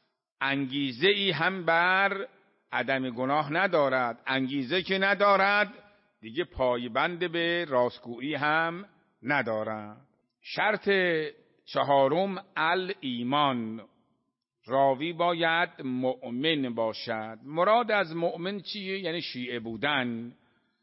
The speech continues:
و المراد بهی کونهُ امامیاً اثنا عشریا، امامی باشد و دوازده امامی هم باشد. البته این رو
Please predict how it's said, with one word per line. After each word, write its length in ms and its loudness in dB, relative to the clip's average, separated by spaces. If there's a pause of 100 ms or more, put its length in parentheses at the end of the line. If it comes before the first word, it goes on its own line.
(180)
و 60 2
المراد 840 2
بهی 400 -2
کونهُ 880 0
امامیاً 1300 0 (120)
اثنا 520 -4
عشریا، 880 -4 (800)
امامی 600 -2
باشد 480 0 (140)
و 100 0
دوازده 720 -2 (120)
امامی 520 -4
هم 280 -4
باشد. 680 -6 (1800)
البته 360 0
این 140 -6
رو 480 2